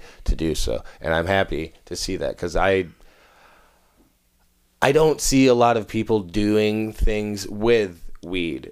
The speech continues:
or just with clothes. Like, I don't have a lot of friends that design clothing.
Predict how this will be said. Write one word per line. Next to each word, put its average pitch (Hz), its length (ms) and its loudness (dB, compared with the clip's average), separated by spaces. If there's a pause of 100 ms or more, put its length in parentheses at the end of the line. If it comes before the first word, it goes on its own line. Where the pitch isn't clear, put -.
or 101 520 2 (160)
just 107 240 0
with 98 300 -2
clothes. 92 640 -2 (160)
Like, 101 280 0 (840)
I 127 120 4
don't 120 300 2
have 110 200 -2
a 107 40 0
lot 104 180 0
of 98 60 -10
friends 101 200 -6
that 92 140 -2
design 92 420 -2
clothing. 98 580 0